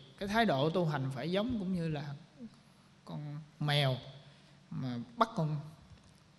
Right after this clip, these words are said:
con chuột hay là bắt một cái con mồi. Thì cái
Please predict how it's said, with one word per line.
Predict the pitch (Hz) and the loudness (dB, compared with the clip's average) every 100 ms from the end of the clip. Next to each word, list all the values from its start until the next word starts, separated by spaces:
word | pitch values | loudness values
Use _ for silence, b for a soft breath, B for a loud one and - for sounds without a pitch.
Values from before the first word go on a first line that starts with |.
| - - - | -20 -20 -10
con | 147 139 | -8 -2
chuột | 139 131 - | 0 0 -4
hay | 147 | -8
là | 135 | -2
bắt | 147 185 - | -2 -2 -6
một | 196 131 127 - | -6 -6 -8 -10
cái | 175 160 165 B B B B | -6 -6 -8 B B B B
con | - 156 | -4 -2
mồi. | 139 117 - - - - - - - - b b b b _ _ - | -2 -4 -10 -18 -20 -20 -20 -20 -20 -20 b b b b _ _ -6
Thì | 135 | -6
cái | 120 180 180 185 | -4 -2 0 0